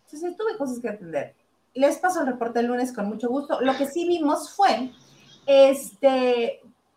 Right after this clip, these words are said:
lo que sí vimos fue la nominación de ayer, que estuvo bueno, cardíaca. Ya quedan ocho, creo. A ver, son Pablo, Cristian,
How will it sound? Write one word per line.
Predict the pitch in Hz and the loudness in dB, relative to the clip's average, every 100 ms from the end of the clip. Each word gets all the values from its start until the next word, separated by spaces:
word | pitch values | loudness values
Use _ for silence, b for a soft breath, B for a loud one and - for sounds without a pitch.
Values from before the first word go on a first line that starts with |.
| - | -6
lo | 254 254 | -2 0
que | 285 | -2
sí | 302 | -2
vimos | 311 294 302 294 - - - | 0 0 0 -2 -6 -14 -2
fue | 277 269 269 | 2 2 2
la | 269 262 | 4 6
nominación | 262 254 240 247 240 226 - 277 262 | 6 6 4 4 4 4 2 4 4
de | 277 | 4
ayer, | 302 233 247 | 2 2 0
que | 247 | -2
estuvo | 269 - 247 277 277 | -6 -4 0 2 4
bueno, | 254 247 285 294 | 2 2 0 0
cardíaca. | 233 196 190 180 - - _ _ _ _ _ _ - | -2 2 0 0 -6 -18 _ _ _ _ _ _ 2
Ya | 262 269 | 4 6
quedan | 302 285 294 302 311 311 311 302 311 - _ _ _ _ _ - _ - - | 8 8 8 2 0 -4 -8 -8 -8 -10 _ _ _ _ _ -20 _ -14 -2
ocho, | - - - 381 | 4 4 4 -2
creo. | 370 370 440 - - | 2 2 2 -4 -2
A | 202 | 2
ver, | 190 - | 2 0
son | - 226 226 | -6 -6 -2
Pablo, | 254 269 285 320 359 - _ _ _ | 4 6 4 0 -2 -4 _ _ _
Cristian, | - 285 320 - 349 349 | -6 -4 -4 -4 -2 -2